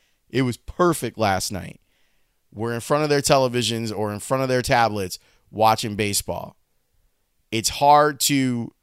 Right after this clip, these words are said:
compartmentalize the joy of having the thing that you love back with the risk that it presents for the people who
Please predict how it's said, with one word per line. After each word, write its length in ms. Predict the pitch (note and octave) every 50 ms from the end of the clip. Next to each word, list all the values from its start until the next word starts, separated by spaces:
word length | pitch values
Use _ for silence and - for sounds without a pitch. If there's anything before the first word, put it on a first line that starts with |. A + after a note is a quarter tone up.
| _ _ _ _ _ _
compartmentalize 1400 | - B2 A2+ - - D3+ D3 C#3 A#2+ C3 C#3 C#3+ D3 C#3 C3 B2 A#2+ A#2 A#2 A2+ A2 A2 G#2+ G#2+ G#2+ - - - - _ _ _ _ _ _ _ _ _ _ _ _ _ -
the 160 | G2 A2 A#2
joy 600 | G#2 G2 - A#2+ C#3+ D3 D#3 D3+ D3 C3+ B2 A#2+
of 80 | A#2+ A#2+
having 360 | B2+ B2+ B2+ B2+ B2 B2 A2+
the 80 | A2+
thing 240 | A2 - C3+ B2+ B2+
that 180 | B2 A#2 - -
you 80 | A#2 A2
love 380 | A2 A#2 A#2 A2+ G#2+ G2 F#2
back 460 | - C3+ C3+ C3 A#2 G2+ G2 _ - _ _ _ _ _ _ _ _ _ _
with 300 | - G2+ G2+ A#2 A2+ _
the 100 | - A2+
risk 560 | A2 G#2+ G#2+ A2+ C3 C#3 C#3+ C3+ - - - -
that 280 | G#2 A2 A#2 A2+ A#2
it 140 | A#2 A2+ G#2+
presents 480 | - - A#2 G#2+ G#2 A#2+ A#2+ B2 A2+ -
for 140 | - A#2 G#2
the 80 | G2+
people 440 | - - C3 B2+ A2 - A2+ A2 A2
who 400 | A2 A#2 A#2 A2+ A2 A2 G#2 -